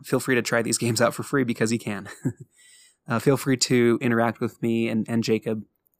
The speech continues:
on the blog post. I'll put a link to it, as always, in the show notes.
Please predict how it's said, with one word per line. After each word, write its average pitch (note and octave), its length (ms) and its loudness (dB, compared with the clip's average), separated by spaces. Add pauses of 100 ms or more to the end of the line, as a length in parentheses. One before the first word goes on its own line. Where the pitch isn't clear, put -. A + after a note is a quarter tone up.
on A2 300 -2
the D3 160 -6
blog B2+ 280 4
post. B2 320 2
I'll A#2 100 0
put A2 200 -2
a A2 80 0
link A2 400 -6
to A2+ 100 -6
it, A2 180 -6
as G#2+ 200 -6
always, A#2 440 0
in B2 120 -4
the G#2+ 80 -4
show A#2+ 200 -2
notes. - 380 -4